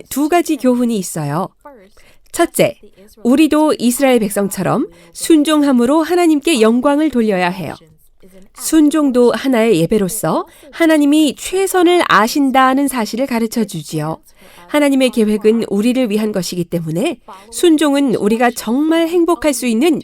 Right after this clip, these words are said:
유일한 방법이에요. 이스라엘 백성은 만나에 대한 하나님의 지시를 따라야 한다는 것을 배우는 데까지 한참이나 걸렸습니다.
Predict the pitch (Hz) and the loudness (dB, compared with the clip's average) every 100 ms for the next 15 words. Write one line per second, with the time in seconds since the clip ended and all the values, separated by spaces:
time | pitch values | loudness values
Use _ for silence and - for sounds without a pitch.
0 | - 233 349 349 320 311 240 180 185 175 | -4 0 4 4 2 0 0 -4 -4 -4
1 | 151 139 123 - _ _ _ _ _ _ | -4 -6 -12 -20 _ _ _ _ _ _
2 | _ _ - 285 - 381 - 349 294 294 | _ _ -20 -20 -20 -20 -20 -20 -20 -6
3 | 214 202 - 208 202 170 - 165 156 262 | -4 -2 0 2 2 -2 -2 -2 -2 -4
4 | - 254 - 175 196 240 262 254 240 233 | -6 -14 -6 0 2 2 2 2 2 0
5 | 285 254 269 349 311 302 311 269 294 285 | 0 0 0 2 2 2 0 -2 -2 -2
6 | 277 285 277 277 269 262 247 240 190 180 | 0 0 0 0 -2 0 0 -2 -2 -2
7 | 196 196 185 180 160 170 - 156 147 240 | -4 -4 -4 -4 -6 -6 -6 -6 -4 -6
8 | - - - 370 392 427 370 320 262 156 | -8 -20 -6 0 0 0 2 2 2 0
9 | 78 - 208 220 208 220 202 143 - | -2 0 2 2 -2 -4 -6 -8 -14